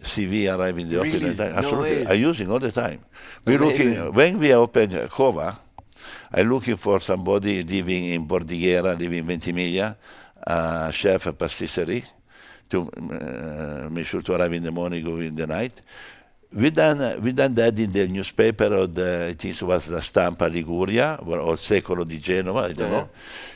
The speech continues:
Speaker 1: We have about twenty-two people reply to us. We found about three hundred people reply to us between, uh, Mentone to, uh, Ventimiglia, Sanremo, et cetera, et cetera.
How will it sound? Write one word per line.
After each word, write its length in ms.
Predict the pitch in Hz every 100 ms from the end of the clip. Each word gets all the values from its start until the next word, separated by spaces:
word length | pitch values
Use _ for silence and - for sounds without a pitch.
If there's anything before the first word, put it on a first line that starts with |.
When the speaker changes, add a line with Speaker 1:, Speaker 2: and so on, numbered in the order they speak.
| -
Speaker 1:
We 100 | 117
have 140 | 156
about 340 | 151 120 113 101
twenty-two 400 | 139 131 - 101
people 300 | 131 110 95
reply 280 | 90 90 82
to 160 | 80
us. 280 | 73 73 - - _ _ _ _ 87
We 180 | 104 165
found 340 | - 127 113
about 240 | 95 98
three 140 | - 101
hundred 280 | 104 92 85
people 260 | 110 104
reply 280 | 82 - 73
to 140 | -
us 260 | - - - - _ _ _ _ _ _ -
between, 460 | 95 - 110 98 90 - - - - _ _ _ _ - -
uh, 480 | 101 98 90 90 87
Mentone 720 | 101 92 - 117 131 127 123 101
to, 760 | 104 98 95 92 92 87 78
uh, 380 | 69 85 82 82
Ventimiglia, 880 | 78 85 76 - 85 101 107 104 101
Sanremo, 540 | - 85 80 90 82
et 60 | 80
cetera, 260 | 80 76 71
et 60 |
cetera. 400 | - 73 - -